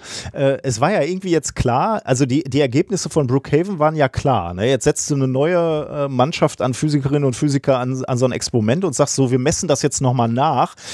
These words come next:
und wir müssen sehr genau messen und da muss ja alles, äh, neu kalibrieren und, und das ist eine Messtechnik, die neu aufgebaut wird sozusagen. Und man könnte jetzt natürlich sagen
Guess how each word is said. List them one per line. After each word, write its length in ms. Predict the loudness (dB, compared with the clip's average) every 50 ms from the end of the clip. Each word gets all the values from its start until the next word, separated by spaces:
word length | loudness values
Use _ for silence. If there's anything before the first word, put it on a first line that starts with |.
| -8 -4 0
und 80 | 0
wir 60 | 2
müssen 200 | 2 0 0 -2
sehr 240 | 0 2 2 2 2
genau 320 | 0 -2 -2 0 0 0 0
messen 440 | 0 -2 -2 -2 -2 -4 -4 -4 0
und 80 | 0
da 80 | 0 2
muss 160 | 2 0 2
ja 140 | 2 0 2
alles, 440 | 2 0 0 0 -2 -4 -8 -8 -8
äh, 220 | -8 -6 -6 -8 -6 -6 -6
neu 280 | -4 0 0 0 0
kalibrieren 1040 | 0 0 0 0 0 -2 -4 -4 -2 -2 0 2 0 0 0 0 -2 -4 -6 -6 -6
und, 180 | -4 -4 -4 -4
und 160 | -4 -4 -4
das 140 | -4 -4 -4
ist 140 | -2 0
eine 160 | 0 0 0 -4
Messtechnik, 680 | -2 -2 0 0 0 -2 -2 -2 -2 0 -2 -2 0
die 120 | 0 -2 0
neu 280 | 0 0 0 0 0
aufgebaut 680 | 0 -2 -4 -2 -2 -2 0 0 2 0 0 0 -2 -2
wird 180 | -2 -2 -2 -2
sozusagen. 560 | -6 -6 -4 -4 -2 0 0 0 0 -2 -4 -10 -14 -16 -14 -14 -14 -14 -16 -16 -16 -18 -18 -20 -20 -20 -12 -2
Und 60 | 0
man 100 | 0 2
könnte 180 | 2 0 0 2
jetzt 220 | 0 0 0 -2 -6
natürlich 260 | -6 -4 -4 -4 -2
sagen 440 | 0 0 2 2 0 -2 -4 -8 -10